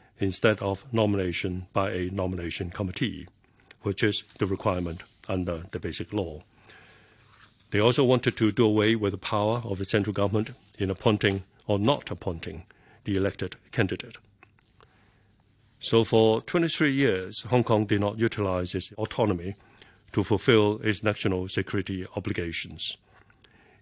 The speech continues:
In the absence of such laws, we have seen in recent years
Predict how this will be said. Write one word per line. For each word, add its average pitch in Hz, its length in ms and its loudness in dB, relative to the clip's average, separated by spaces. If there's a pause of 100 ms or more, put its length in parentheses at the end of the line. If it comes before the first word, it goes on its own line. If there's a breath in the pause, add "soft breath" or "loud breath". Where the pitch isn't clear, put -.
(140)
In 95 140 2
the 104 120 2
absence 110 540 0
of 101 120 0
such - 240 -2
laws, 107 500 2 (580 soft breath)
we 104 40 0
have 95 120 0
seen 110 320 2
in 98 120 0
recent 110 320 2
years 87 480 0